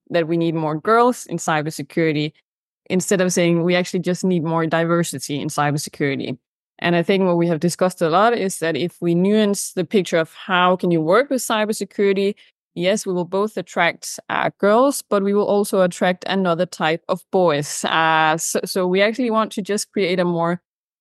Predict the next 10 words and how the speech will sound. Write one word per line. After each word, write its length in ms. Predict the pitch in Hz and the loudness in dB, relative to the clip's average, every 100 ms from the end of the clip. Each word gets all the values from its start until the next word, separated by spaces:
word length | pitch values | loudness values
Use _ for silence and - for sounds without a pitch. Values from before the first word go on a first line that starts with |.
| _ | _
diverse 720 | 170 170 185 269 330 - - - 185 | 0 2 2 2 0 -4 -6 -8 -2
talent 420 | 170 160 160 165 | 0 2 0 -4
pool, 340 | 175 165 170 - - | -2 -2 -2 -6 -4
attracting 480 | 175 - 160 165 156 | -2 0 -2 -2 2
both 320 | 226 269 - | 4 2 2
boys 240 | 220 226 | 0 2
and 120 | 226 214 | 0 2
girls 500 | 208 214 220 - - _ - | 2 2 0 -6 -12 _ -4
who 80 | 214 | -2
has, 500 | 208 190 190 - | 2 2 0 -4